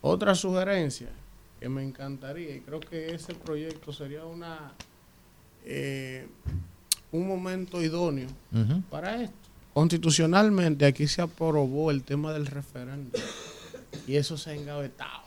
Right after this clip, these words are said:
Speaker 1: Nadie quiere meterle el pico a eso. Entonces, como los temas que se han propuesto para habilitar la figura del referéndum en el pasado son tan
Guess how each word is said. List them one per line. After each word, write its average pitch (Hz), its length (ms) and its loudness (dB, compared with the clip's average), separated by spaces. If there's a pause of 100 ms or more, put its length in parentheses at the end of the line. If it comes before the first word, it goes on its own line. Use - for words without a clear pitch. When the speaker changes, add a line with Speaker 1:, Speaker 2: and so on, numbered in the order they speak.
(460)
Speaker 1:
Nadie 170 400 8
quiere 156 320 -2
meterle 143 360 -8
el 143 80 -8
pico 143 340 -8
a 127 120 -6
eso. 127 140 -12
Entonces, 151 360 -4
como 165 280 0
los 160 240 -2
temas 247 520 0
que 180 160 -8
se - 160 0
han 214 140 0
propuesto 196 580 -4
para 165 260 -2
habilitar 165 460 -6
la 220 140 0
figura 196 400 -6
del 180 180 -6
referéndum 175 520 -6
en 180 80 -4
el 180 120 -4
pasado 170 400 -2
son 180 220 -10 (180)
tan 247 320 4